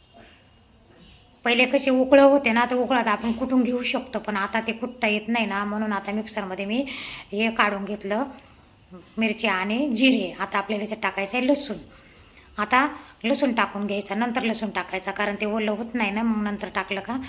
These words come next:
अं, व्यवस्थित तळलं जातं. हे आता बघा, आता आपलं इथं झालं ते रेडी,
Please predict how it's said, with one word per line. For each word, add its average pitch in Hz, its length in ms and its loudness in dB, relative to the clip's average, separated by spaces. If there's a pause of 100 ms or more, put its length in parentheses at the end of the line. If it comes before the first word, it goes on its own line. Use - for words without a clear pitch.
(460)
अं, 190 240 -4
व्यवस्थित 214 440 -2
तळलं 226 240 2
जातं. 170 300 -8 (540)
हे 196 120 -4
आता 175 220 -8
बघा, 175 220 -8
आता 170 180 -8
आपलं 185 220 -8
इथं 214 340 -4
झालं 185 260 -6
ते 185 160 -8
रेडी, 185 340 -4